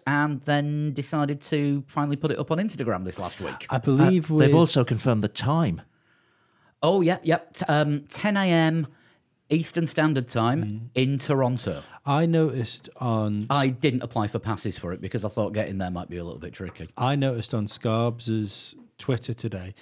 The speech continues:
Speaker 2: he had all, uh, his diary up with the, with the different launch dates in.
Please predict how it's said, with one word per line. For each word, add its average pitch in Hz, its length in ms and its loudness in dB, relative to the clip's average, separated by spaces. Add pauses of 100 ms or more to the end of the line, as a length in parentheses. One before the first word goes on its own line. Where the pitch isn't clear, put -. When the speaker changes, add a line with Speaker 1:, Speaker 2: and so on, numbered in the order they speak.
(320)
Speaker 2:
he - 200 -6
had 113 180 0
all, 117 340 2
uh, 107 220 0
his 113 260 -4
diary 113 440 0
up - 200 -10
with 107 120 -10
the, 110 200 -6
with 113 160 -4
the 113 80 -6
different 113 300 -6
launch 107 300 -6
dates 110 280 -8
in. 101 200 -10